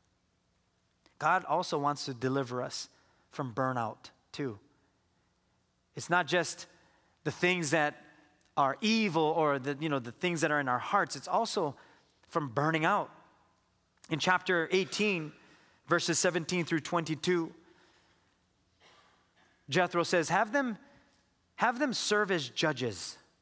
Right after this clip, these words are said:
for the people at all times, but have them bring every difficult case to you." He said, "Break them up into, you know, thousands, hundreds, tens, and just let them lead."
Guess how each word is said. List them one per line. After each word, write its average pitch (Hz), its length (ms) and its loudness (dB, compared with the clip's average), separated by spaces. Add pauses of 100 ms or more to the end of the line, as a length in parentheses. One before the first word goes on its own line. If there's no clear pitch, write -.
(1300)
for 170 100 -6
the 151 100 0
people 180 300 0
at 151 100 2
all 160 200 2
times, 147 320 0
but 139 140 -4
have 220 200 0
them 254 140 -2
bring 208 380 -2 (260)
every 220 400 0
difficult 202 640 -2
case 185 400 -2 (380)
to - 140 -6
you." 143 440 -2 (580)
He - 60 -14
said, 185 160 -2
"Break 269 200 0
them 320 120 0
up 311 140 2
into, 196 420 0 (360)
you 269 40 -10
know, 180 200 -4 (320)
thousands, 190 640 -2 (100)
hundreds, 180 520 -4
tens, 175 440 -2
and 143 160 -8
just - 240 -6 (260)
let 233 220 0
them 254 220 0
lead." 165 320 0